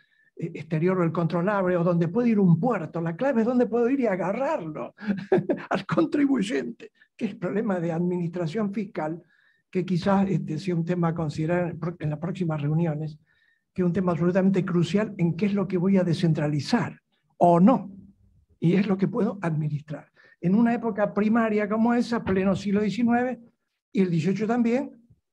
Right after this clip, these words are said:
todas las gra-, las primeras federaciones se basan en el comercio y obviamente en los impuestos aduaneros, que son los que cobran un puerto,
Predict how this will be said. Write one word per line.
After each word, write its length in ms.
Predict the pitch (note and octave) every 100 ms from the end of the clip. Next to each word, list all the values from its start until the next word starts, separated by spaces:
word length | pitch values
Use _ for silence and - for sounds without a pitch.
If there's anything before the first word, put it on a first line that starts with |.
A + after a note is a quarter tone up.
| _
todas 240 | - A#3+ G3+
las 100 | D#3
gra-, 200 | F3 -
las 140 | E3
primeras 440 | F3 F3+ B3 B3
federaciones 800 | G3+ G#3 A3 A3+ B3+ G3+ B3 - - - _ _ -
se 220 | - F3+
basan 320 | F#3+ F#3+ G3
en 120 | F3+
el 100 | F#3
comercio 480 | G3 G3+ F#3+ F3 A3
y 120 | E3
obviamente 360 | E3+ E3 E3+ G3
en 60 |
los 80 | F3
impuestos 280 | D#3+ F3+ F3
aduaneros, 520 | E3 E3 G3 C4 D#3+
que 60 | C#3+
son 160 | G3+ G#3
los 100 | F#3+
que 100 | F3
cobran 320 | G3 F3 E3+
un 140 | F3
puerto, 440 | F3 F#3+ C#3 -